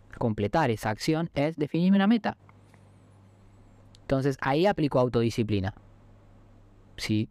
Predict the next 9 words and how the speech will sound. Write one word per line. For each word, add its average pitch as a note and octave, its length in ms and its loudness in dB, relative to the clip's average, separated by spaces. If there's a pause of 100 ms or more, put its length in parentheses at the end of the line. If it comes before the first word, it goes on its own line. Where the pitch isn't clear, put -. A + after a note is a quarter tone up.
Volviendo B2 720 2
a C3+ 300 -2 (800)
todo C3+ 220 4
lo B2+ 100 4
que A2+ 120 0
decíamos A2+ 500 0
antes. G#2+ 360 -4 (1500)
Es B2 120 0
necesario, A#2 500 0